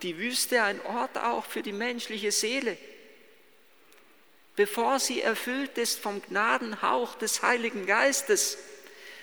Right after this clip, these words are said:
bevor sie durchdrungen ist von der Gegenwart Gottes. Die Wüste, so haben es die Propheten immer wieder verkündet, soll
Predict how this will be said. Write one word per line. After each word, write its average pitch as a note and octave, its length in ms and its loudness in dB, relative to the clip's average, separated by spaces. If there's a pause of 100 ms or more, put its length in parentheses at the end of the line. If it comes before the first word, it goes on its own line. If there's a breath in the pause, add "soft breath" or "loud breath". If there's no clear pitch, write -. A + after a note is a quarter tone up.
(120)
bevor C4 320 6
sie C4 140 2
durchdrungen C4 680 2
ist C4 240 4
von B3 160 2
der A3+ 120 6
Gegenwart A#3+ 680 0
Gottes. C4 560 2 (760)
Die F#3+ 160 -4
Wüste, C4+ 400 2
so A3+ 200 4
haben A#3 280 2
es A#3+ 140 4
die A#3 100 -2
Propheten A#3+ 580 0
immer A#3+ 320 2
wieder G#3+ 240 4
verkündet, A3+ 580 0 (380 loud breath)
soll G#3+ 380 6